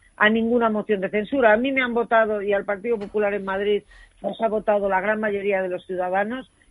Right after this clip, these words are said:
Yo tengo un acuerdo de investidura con Ciudadanos de setenta y seis puntos que estoy cumpliendo de manera, mm, sistemática. Tenemos cumplido, pues, casi el noventa por ciento en menos de dos años y a partir de ahí, pues si Ciudadanos quiere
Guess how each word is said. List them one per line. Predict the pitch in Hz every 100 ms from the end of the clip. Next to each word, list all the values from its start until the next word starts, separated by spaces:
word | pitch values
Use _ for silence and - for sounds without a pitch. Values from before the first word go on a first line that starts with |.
| -
Yo | 247
tengo | 262 254
un | 254
acuerdo | 240 240 240 226
de | 220
investidura | 214 202 202 208 214 214 190
con | 190 170
Ciudadanos | 202 190 208 208 175
de | 170
setenta | 175 180 170 185
y |
seis | 196 214 -
puntos | 214 202 190 170 - - - -
que |
estoy | 202 - 226
cumpliendo | 233 208 208 220 214
de | 196 185
manera, | 190 214 214 202 185 - - _ 214
mm, | 220 196 -
sistemática. | 254 - - 214 220 233 262 233 262 247 214
Tenemos | 214 202 214 214 -
cumplido, | 214 190 214 214 202 180 170 - -
pues, | -
casi | - 208 214
el | 190
noventa | 180 185 190
por | 185 170 165
ciento | 202 190 175
en | 175
menos | 185 185
de | 165
dos | 160 175
años | 180 202 226 - - - - -
y | 226
a | 202
partir | 180 - 196
de | 185
ahí, | 185 220 214 - _ _ -
pues | 156
si | 165
Ciudadanos | 147 170 156 165 190 196 -
quiere | 220 220 208 180